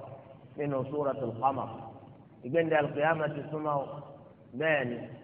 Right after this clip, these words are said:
òṣùpá sì pín sí méjì. Ìgbéǹde al-qiyamah ti súnmọ́, òṣùpá sì pín sí méjì. Báwo lè léyìí ti ṣe ṣẹlẹ̀? Ó ṣẹlẹ̀ láyé Ànábì Muhammad sallallahu alayhi wa sallam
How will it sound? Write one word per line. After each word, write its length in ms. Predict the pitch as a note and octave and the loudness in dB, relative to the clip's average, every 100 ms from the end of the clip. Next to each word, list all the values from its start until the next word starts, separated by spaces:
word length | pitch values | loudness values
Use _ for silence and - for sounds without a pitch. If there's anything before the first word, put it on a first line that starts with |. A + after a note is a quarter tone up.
| - - - | -16 -16 -6
òṣùpá 480 | A#2 A#2 A2+ C3 C#3+ | -6 -6 -6 -2 0
sì 160 | - A#2 | 0 -4
pín 220 | G#2+ G#2+ | -4 -6
sí 120 | G#2 | -6
méjì. 300 | A#2 A#2+ A#2 A#2 G#2 - - - - - - - - - | -4 -4 -6 -10 -14 -16 -20 -20 -20 -20 -20 -20 -20 -12
Ìgbéǹde 360 | A#2+ D3 D#3+ D3 | -2 0 2 4
al-qiyamah 600 | C3 B2 B2+ C#3+ D#3+ C#3 | 2 2 0 2 2 -2
ti 100 | C3+ | -4
súnmọ́, 320 | B2+ D3 D3+ D3+ - - - - - - | -6 -4 -4 -6 -8 -16 -18 -20 -16 -10
òṣùpá 400 | A2+ A#2 - C3+ | -8 -8 -2 0
sì 120 | D3+ A#2 | 0 -6
pín 180 | A2+ | -8
sí 120 | G#2+ A2+ | -8 -6
méjì. 300 | A2+ A2 A2+ A2+ G#2+ - - - - - - | -6 -6 -10 -14 -16 -20 -20 -20 -20 -20 0
Báwo 260 | G3 A#3 | 4 6
lè 120 | E3 E3 | 4 4
léyìí 200 | G3 C3+ | 4 2
ti 100 | C3+ | 0
ṣe 120 | C#3 C3+ | -4 -2
ṣẹlẹ̀? 320 | C#3 B2 F#2 - - - - - - | -2 -2 -6 -10 -14 -16 -18 -20 -10
Ó 100 | - G3+ | -2 -2
ṣẹlẹ̀ 420 | G3+ E3 D3 C3 - - - - - | 2 2 2 -2 -6 -10 -14 -18 -6
láyé 220 | - E3+ | 2 4
Ànábì 280 | E3 C#3+ D3+ C#3 | 4 2 2 2
Muhammad 500 | B2 C3 D#3 C#3+ B2+ - - - - - - | 2 0 0 0 -4 -6 -12 -14 -16 -18 -8
sallallahu 540 | - C#3+ C#3+ D3+ C#3+ C3+ | -2 2 4 6 6 4
alayhi 320 | C3 C#3+ C3 | 2 2 2
wa 140 | C3 C3 B2+ B2 | 0 0 -2 0
sallam 340 | E3 D#3+ C#3+ | 0 0 -2